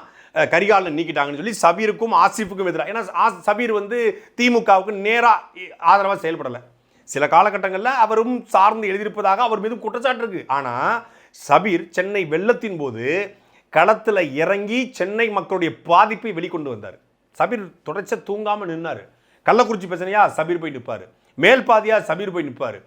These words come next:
அஹ், மரக்காணம் இஷ்யூவா சபீர் போய் நிப்பாரு.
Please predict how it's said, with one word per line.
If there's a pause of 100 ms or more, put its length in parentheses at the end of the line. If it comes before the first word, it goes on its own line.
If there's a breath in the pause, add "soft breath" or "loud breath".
(400 soft breath)
அஹ், (380 loud breath)
மரக்காணம்
இஷ்யூவா
சபீர்
போய்
நிப்பாரு.